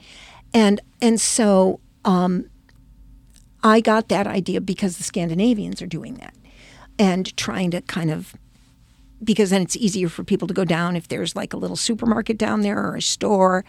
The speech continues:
and then they can go to their doctor appointment, et cetera, and they can self-navigate.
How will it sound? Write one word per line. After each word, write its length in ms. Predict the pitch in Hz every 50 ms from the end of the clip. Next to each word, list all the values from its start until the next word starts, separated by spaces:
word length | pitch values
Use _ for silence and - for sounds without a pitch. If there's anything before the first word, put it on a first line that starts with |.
| - - - - - - _
and 80 | - 190
then 80 | 170
they 80 | 165 185
can 140 | 170 160 170
go 100 | 160 160
to 60 | 175
their 140 | 175 - -
doctor 420 | 165 - 220 220 - - 226 208
appointment, 600 | 202 - - 226 202 196 202 - 190 185 - - -
et 100 | 175 -
cetera, 480 | - - 165 175 - - - - 170 - - - - - - - - _
and 240 | - 196 185 175 175
they 160 | 170 175 170
can 180 | - - 180 180
self-navigate. 880 | - - - 180 - - - 170 175 151 - 180 - - - - -